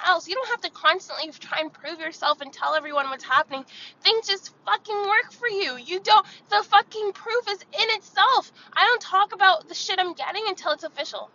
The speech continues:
I'm like, "Okay, yeah, I'm getting this car. I already put down my down payment.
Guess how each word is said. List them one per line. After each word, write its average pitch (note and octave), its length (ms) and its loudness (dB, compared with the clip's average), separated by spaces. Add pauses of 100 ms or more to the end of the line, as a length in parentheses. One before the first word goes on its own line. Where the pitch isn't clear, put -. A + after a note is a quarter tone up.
I'm D4 80 -2
like, F4 140 -2
"Okay, G#4 240 -4
yeah, G4+ 180 4 (240)
I'm E4 80 -16
getting F#4+ 200 -6
this F#4 120 -10
car. G4 160 -2
I D4 80 0
already F#4 160 -6
put - 180 -14
down F4 120 -4
my F4+ 80 -6
down F#4 320 -2
payment. B3 420 -10